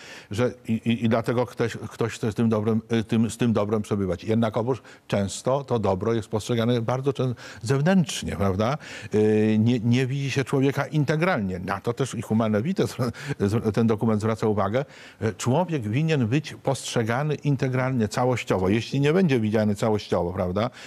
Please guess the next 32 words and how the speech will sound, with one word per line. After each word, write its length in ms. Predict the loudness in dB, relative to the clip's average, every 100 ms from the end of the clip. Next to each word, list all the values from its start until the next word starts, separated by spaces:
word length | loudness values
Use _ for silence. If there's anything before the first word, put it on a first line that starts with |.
| -16 -12 -2
że 140 | 2
mamy 180 | 2 2
tu 100 | 2
do 100 | 0
czynienia 340 | 2 2 2
nie 120 | 2
tylko 320 | 0 0 2 2
z 360 | 2 2 0 -2
rzeczywistością 760 | 0 2 2 0 -2 0 0
tą 160 | 2 0
zewnętrzną, 680 | 2 2 2 0 0 -2 0
cielesną, 500 | 2 2 0 0 -2
zmysłową, 480 | 0 0 2 0 0 -4
ale 440 | -2 0 2 4 4
również 540 | 2 0 -2 -4 -4
i 80 | -4
duchową. 500 | -2 0 2 0 -4 -12 -20 -18 -16 -4
I 100 | -2
to, 160 | 0 -2
i 120 | -4 -4 -2
jeśli 240 | 0 0
tego 200 | 0 0
się 120 | 0 0
nie, 180 | 0
nie, 180 | 2 0
nie 160 | 0 0
bierze 260 | 0 0
pod 140 | 0 0
uwagę, 280 | 0 0 -2
no 80 | -2
to 100 | 0
właśnie 260 | 0 -2